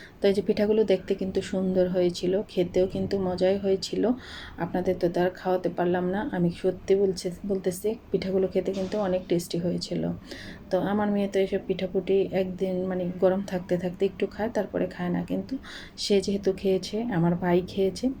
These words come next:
তার মানে পিঠাগুলো ভালোই হয়েছিল। তো দেখেন, পিঠাগুলো কিন্তু প্রথম দিলে কিন্তু ডুবো-, ডুবে যায়, তারপরে কিন্তু আস্তে ভেসে ওঠে। তার মানে একটু একটু ফুলেছে, পুরোপুরি কিন্তু ফুলে নাই। তো আপনারা, ওই যে আমি বললাম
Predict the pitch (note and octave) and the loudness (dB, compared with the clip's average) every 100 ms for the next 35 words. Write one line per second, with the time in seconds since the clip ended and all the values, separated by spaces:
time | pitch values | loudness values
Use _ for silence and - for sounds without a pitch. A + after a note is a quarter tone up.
0 | - - F3+ F3+ F3+ F#3+ F3+ F3 F3 F#3 | -10 -4 -2 0 0 0 -2 -2 -2 0
1 | F#3 F3 F3+ F3+ F3+ F3 F3+ - F3+ F3 | 0 0 4 4 4 0 0 -2 -2 -2
2 | - - - - - - A3+ G#3+ A3+ A3 | -4 -14 -18 -18 -10 -2 2 2 2 0
3 | G#3 G3 G#3 A3 A3 A3+ G#3+ F3+ G3+ G3+ | -2 0 0 2 0 -2 0 0 2 2
4 | G3 F#3 F#3+ G#3 F#3+ F3+ F#3+ F#3 F#3+ G#3+ | 2 2 2 4 4 4 4 2 0 0
5 | G3+ F#3+ E3+ F#3 G#3 G3+ F3+ F#3 F#3 G#3+ | 4 6 4 2 -2 -4 -4 -2 -2 0
6 | F#3+ - - C#4+ - - - - - F3 | -2 -2 0 0 0 -14 -14 -8 0 2
7 | E3+ F3+ E3 - E3 - - - G3+ G#3+ | 4 2 0 -4 -8 -10 -10 -2 2 2
8 | G#3+ G#3 G#3 - - G#3 F3+ F#3 F#3 F#3 | 2 0 -2 -4 0 0 2 4 4 6
9 | C#4 - G3+ G3+ F#3 F3+ E3+ E3+ F3+ - | 4 4 2 2 2 0 0 0 0 4
10 | G#3+ F#3 E3+ E3+ F3 - - - - - | 4 6 4 2 -4 -12 -14 -14 -10 0
11 | G#3+ G3+ G3+ G#3 G#3+ G#3+ G#3+ G#3 - G3+ | 2 2 2 4 4 4 2 0 -2 2
12 | G#3 G#3 D4 E4+ | 4 6 4 2